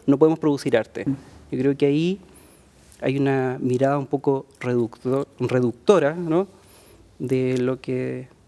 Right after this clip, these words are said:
Speaker 1: se piensa como producción artística.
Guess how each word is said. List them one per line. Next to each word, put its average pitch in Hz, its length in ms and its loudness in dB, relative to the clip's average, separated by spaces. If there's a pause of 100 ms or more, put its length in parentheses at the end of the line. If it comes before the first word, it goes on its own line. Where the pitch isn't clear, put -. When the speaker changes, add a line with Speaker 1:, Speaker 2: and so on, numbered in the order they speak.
(100)
Speaker 1:
se - 160 -4
piensa 151 640 0 (840)
como 123 400 0 (1040)
producción 117 420 -2
artística. - 460 -8